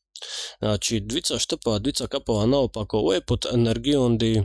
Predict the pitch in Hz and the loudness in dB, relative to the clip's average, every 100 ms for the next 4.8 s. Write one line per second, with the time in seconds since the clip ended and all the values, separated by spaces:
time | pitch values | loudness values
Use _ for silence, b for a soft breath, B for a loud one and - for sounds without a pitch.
0 | - _ _ _ _ _ _ _ _ _ | -2 _ _ _ _ _ _ _ _ _
1 | _ _ B B B - 156 131 - 123 | _ _ B B B -6 -4 -2 -4 -4
2 | 127 - 175 - 120 - 107 110 - 190 | -4 -4 -4 -2 -4 -4 -4 -2 -4 -6
3 | 180 _ _ _ _ B B B B _ | -6 _ _ _ _ B B B B _
4 | - 139 135 127 120 113 110 107 | -2 2 2 2 2 2 2 -2